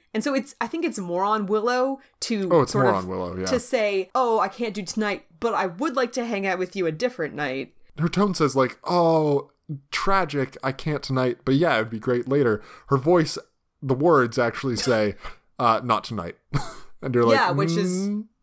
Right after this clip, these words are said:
Speaker 1: yeah, full stop. And that's not what she means at all.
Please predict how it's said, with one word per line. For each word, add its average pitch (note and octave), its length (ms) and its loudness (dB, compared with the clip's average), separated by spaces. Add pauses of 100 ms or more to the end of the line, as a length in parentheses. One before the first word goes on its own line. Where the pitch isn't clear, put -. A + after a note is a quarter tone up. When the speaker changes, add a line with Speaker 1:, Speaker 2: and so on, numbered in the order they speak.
(160)
Speaker 1:
yeah, A3+ 260 0
full G3+ 220 -4
stop. E3+ 560 0
And E3 300 -8 (340)
that's F3+ 520 -6 (100)
not F#3+ 220 0
what E3 100 -2
she F#3 160 -6
means E3+ 320 -4
at C#3 120 -2
all. D#3 460 -2